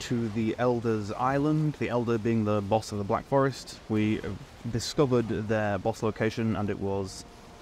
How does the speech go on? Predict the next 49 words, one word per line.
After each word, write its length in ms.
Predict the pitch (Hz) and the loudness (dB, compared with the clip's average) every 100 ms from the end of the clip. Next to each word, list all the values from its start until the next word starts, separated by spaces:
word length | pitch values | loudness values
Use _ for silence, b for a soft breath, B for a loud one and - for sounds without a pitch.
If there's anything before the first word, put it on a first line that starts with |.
| - - | -8 2
a 60 | |
little 240 | 202 196 185 | 4 4 4
bit 160 | 156 | 2
further 320 | - 143 127 123 | 2 2 2 2
away 260 | 120 120 | 2 0
from 280 | 113 113 113 | 0 0 0
where 260 | 110 110 - | 0 -2 -4
our 320 | 107 107 104 - - - - - - - - | -2 -2 -2 -6 -18 -20 -20 -20 -20 -20 -16
current 400 | - 147 120 98 | 2 6 6 4
Black 180 | 110 - | 0 -2
Forest 420 | - 110 101 - | 4 4 4 2
zone 340 | 107 107 104 101 | 0 2 2 4
was. 380 | 110 123 - - - - - - - | 4 2 -2 -16 -20 -20 -20 -10 -8
Just 160 | - | -2
literally 300 | 127 139 95 | 0 2 2
look 140 | 92 104 | 0 0
like, 200 | 90 - | -2 0
looks 220 | 95 - | -2 0
like 160 | 95 | -4
it's 100 | 80 | -4
just 200 | - 101 | -4 -2
around 180 | 107 104 | 2 2
the 80 | 95 | 2
corner 420 | - 117 110 117 117 - - - | 0 0 2 2 -2 -14 -20 -6
from 160 | - 98 | 0 0
that 160 | 98 | 0
northern 420 | 113 113 104 104 | 2 2 2 0
mountain 440 | 101 107 110 117 110 | 2 2 2 0 -2
that 80 | 101 | -2
we 80 | |
discovered 400 | 104 104 110 101 | -4 -2 -2 -2
as 100 | 98 | -2
well. 240 | 110 110 107 - - - - | 2 2 2 -6 -20 -20 -2
But 200 | 104 92 | 0 2
we 140 | 110 | 2
are 140 | 107 101 | 2 0
sailing 400 | - 107 104 104 | -2 0 2 2
to 160 | - | 2
it, 140 | 104 - | 0 0
as 80 | 101 | -4
I 60 | |
do 160 | 95 104 | 0 2
believe 260 | 98 101 98 | 2 2 2
it 100 | 92 | 0
is 80 | |
on 120 | 98 98 | 0 -2
a 20 | |
different 320 | 98 - - | -2 -4 0
island. 460 | 120 127 127 127 | 2 4 4 2